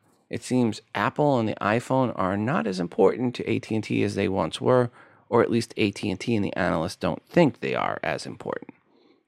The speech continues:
A T and T did mention the word smartphone seventeen times in the quarterly call, but no indications of platform,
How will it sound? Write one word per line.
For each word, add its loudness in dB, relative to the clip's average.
A 2
T -2
and 0
T -4
did 4
mention 4
the 4
word -2
smartphone 2
seventeen 2
times 2
in -2
the -4
quarterly -2
call, 2
but 0
no 6
indications 0
of -8
platform, 0